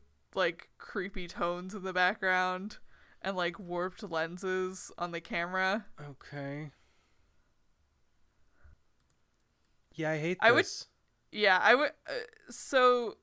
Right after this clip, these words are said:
Speaker 1: I think one of the most notorious ones is called Ingrate, which I'm gonna send you. Turn your volume down for this.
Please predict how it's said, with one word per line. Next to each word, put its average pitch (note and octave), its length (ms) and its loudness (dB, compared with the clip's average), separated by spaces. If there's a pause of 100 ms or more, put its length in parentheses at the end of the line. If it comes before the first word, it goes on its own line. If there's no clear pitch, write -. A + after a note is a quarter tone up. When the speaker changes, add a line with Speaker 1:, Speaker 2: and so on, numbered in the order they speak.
(1160)
Speaker 1:
I A#3+ 80 2
think F4+ 200 2
one G4 100 0
of G4 100 0
the D#4 100 -2
most D4 580 -4 (280)
notorious B3 800 0
ones C#4 280 -2
is A#3+ 120 -8
called A3 320 0
Ingrate, A3+ 600 0 (100)
which G#3 260 -6
I'm G3+ 260 -2 (220)
gonna G3+ 220 0
send G#3 320 -4
you. G#3+ 400 -4 (160)
Turn A#3+ 320 -2
your D4+ 200 2
volume F3 720 -6
down - 340 -6
for - 200 -6
this. - 580 -4